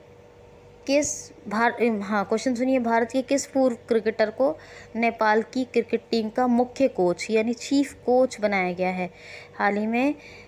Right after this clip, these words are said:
किस पूर्व भारतीय क्रिकेटर को,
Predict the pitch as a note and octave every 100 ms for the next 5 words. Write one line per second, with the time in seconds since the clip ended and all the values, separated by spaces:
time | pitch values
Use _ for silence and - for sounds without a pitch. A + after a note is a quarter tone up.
0 | - - C#4 C#4 - - - - - C4+
1 | C4+ C4 A#3+ - F#3+ G#3 G#3+ A#3 A3+ A3+
2 | G#3 G3 F#3+ F3+ G#3+ B3